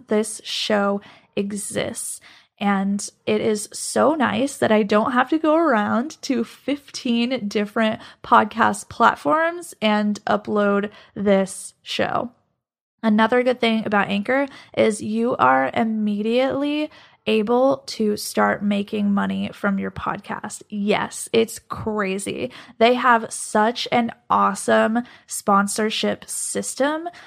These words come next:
So essentially what happens is you go to anchor dot F M, you log into your dashboard, and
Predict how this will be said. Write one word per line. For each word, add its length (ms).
So 360
essentially 580
what 180
happens 540
is 220
you 100
go 300
to 200
anchor 360
dot 320
F 320
M, 340
you 280
log 380
into 360
your 120
dashboard, 920
and 460